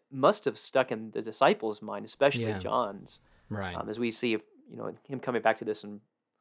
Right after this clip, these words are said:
Speaker 1: like, in First and Second John.
Speaker 2: Right. There's obviously a very important conversation.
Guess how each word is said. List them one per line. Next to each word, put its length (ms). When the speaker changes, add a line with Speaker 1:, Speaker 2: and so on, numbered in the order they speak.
Speaker 1:
like, 160
in 80
First 320
and 80
Second 280
John. 380
Speaker 2:
Right. 240
There's 220
obviously 400
a 60
very 260
important 540
conversation. 1040